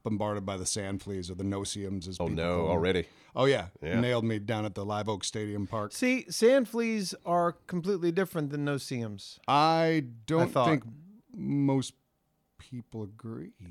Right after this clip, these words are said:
Speaker 3: I thought that, uh, sand fleas, and by the way, Neebs isn't here.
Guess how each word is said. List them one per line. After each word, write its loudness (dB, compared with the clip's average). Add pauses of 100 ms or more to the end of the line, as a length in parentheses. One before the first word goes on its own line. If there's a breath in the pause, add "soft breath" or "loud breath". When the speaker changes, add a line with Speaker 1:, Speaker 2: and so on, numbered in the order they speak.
Speaker 3:
I 6
thought 4
that, 4
uh, -2
sand 0
fleas, -2
and 0
by 6
the 6
way, 4
Neebs -2
isn't -4
here. -6